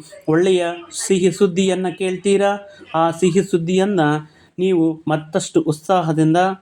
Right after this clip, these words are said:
ಉಲ್ಲಾಸದಿಂದ ನಿಮ್ಮ ಪ್ರಯತ್ನಗಳನ್ನ ಯಶಸ್ವಿಗೊಳಿಸುತ್ತೀರಾ.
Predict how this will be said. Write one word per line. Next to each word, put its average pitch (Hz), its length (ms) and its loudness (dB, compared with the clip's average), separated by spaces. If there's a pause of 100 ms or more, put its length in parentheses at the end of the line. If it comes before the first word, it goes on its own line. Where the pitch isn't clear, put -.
ಉಲ್ಲಾಸದಿಂದ 151 640 0 (400)
ನಿಮ್ಮ 160 260 2
ಪ್ರಯತ್ನಗಳನ್ನ 151 800 -2 (420)
ಯಶಸ್ವಿಗೊಳಿಸುತ್ತೀರಾ. 147 1200 0